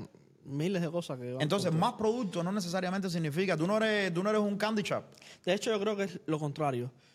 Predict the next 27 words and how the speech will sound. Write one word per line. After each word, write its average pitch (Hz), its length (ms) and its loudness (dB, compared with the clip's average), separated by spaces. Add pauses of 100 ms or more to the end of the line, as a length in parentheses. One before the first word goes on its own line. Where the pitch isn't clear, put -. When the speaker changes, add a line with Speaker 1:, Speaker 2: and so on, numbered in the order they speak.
(340)
Speaker 1:
Eh, 147 420 0
y 156 120 -2
lo 160 140 2
he 180 40 4
visto 208 180 -2
en 214 60 -2
mi 185 60 0
experiencia. 139 440 -4
Puede 143 160 -2
ser 156 120 -2
que 156 80 -6
otras 147 160 -4
compañías 143 540 -4 (400)
actúen 151 340 -2
diferente. 131 480 -4
La 143 200 2
mía, 208 380 0
cada - 140 0
vez 160 80 -2
que 175 80 -8
saca 165 160 -4
un 165 100 -4
producto, 170 340 -2
las 143 100 -2
ventas 131 240 -6
bajan. 117 200 -10 (180)
Speaker 2:
Ajá, 123 240 0